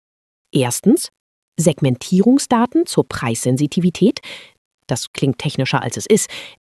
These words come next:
Im Kern geht es darum zu wissen, nicht zu glauben, sondern zu wissen, wie verschiedene Kundengruppen auf Preisniveaus reagieren. Kaufen Bestandskunden aus dem produzierenden Gewerbe anders als Neukunden aus dem Dienstleistungsbereich?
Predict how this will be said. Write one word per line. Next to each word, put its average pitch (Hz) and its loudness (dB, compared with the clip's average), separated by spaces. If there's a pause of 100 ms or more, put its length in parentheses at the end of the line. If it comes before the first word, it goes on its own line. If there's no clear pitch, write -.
(160)
Im 180 4
Kern 269 0
geht 233 2
es 202 -2
darum 175 4
zu 123 -4
wissen, - 0 (380)
nicht 226 4
zu 302 2
glauben, 180 2 (200)
sondern 139 2
zu 120 -4
wissen, - 0 (540)
wie 208 0
verschiedene 262 4
Kundengruppen 220 2
auf - -2
Preisniveaus 139 0
reagieren. 110 -10 (760)
Kaufen 135 0
Bestandskunden 139 2
aus - -2
dem 117 -2
produzierenden 175 2
Gewerbe 220 4 (100)
anders 185 2
als - 0
Neukunden 202 2
aus - -4
dem 113 -4
Dienstleistungsbereich? 190 0